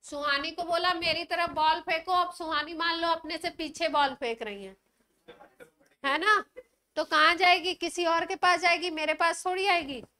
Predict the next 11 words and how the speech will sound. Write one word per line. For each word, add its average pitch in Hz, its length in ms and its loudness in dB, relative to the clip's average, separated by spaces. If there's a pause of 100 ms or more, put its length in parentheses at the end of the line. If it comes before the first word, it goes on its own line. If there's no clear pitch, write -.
(320)
फ्रंट 294 260 -6
में 339 180 -6
तो 349 100 -6
आएगी 330 320 2
नहीं। 370 200 -4 (600)
तो 320 80 -2
orientation 330 720 -4
खराब 320 360 -2
हो 349 60 -6
गया 370 220 -4
ना, 427 200 -6